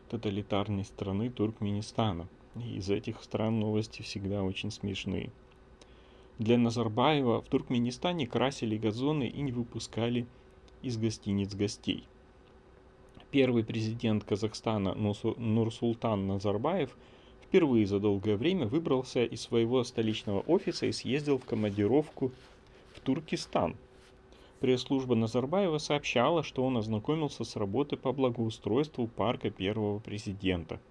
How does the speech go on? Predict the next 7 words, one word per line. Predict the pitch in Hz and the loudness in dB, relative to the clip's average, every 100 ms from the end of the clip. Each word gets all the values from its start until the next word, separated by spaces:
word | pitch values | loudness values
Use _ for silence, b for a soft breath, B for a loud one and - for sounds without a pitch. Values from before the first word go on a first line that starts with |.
| B B B B - | B B B B -2
На | 127 | 0
деле | 151 196 160 | 4 4 2
же | 147 | 0
поездка | 131 120 127 156 - 143 127 | 2 2 2 0 0 -4 0
политика | 120 113 156 - 131 | 0 0 -2 -4 -4
прервала | - 147 135 113 120 151 | 0 -2 2 2 2 0
почти, | - 127 - - 131 147 | -2 -8 -10 -8 -4 -4